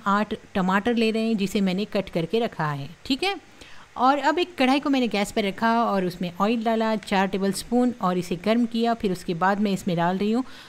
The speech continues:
दो बारीक कटी, दो टेबलस्पून बारीक कटे हुए लहसुन और दो प्याज कटी हुई। ठीक है,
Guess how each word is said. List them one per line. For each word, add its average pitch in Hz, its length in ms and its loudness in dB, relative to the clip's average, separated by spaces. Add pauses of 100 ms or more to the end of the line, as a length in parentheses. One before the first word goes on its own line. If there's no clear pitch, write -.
(140)
दो 302 240 4
बारीक 247 380 2
कटी, 233 440 -2
दो 262 440 2
टेबलस्पून 247 600 2
बारीक 196 300 0
कटे 185 260 0
हुए 170 200 0
लहसुन 185 380 0 (440)
और 269 300 6 (140)
दो 254 180 4 (440)
प्याज 170 280 4
कटी 170 260 -2
हुई। 139 260 -6 (100)
ठीक 285 200 0
है, 403 120 0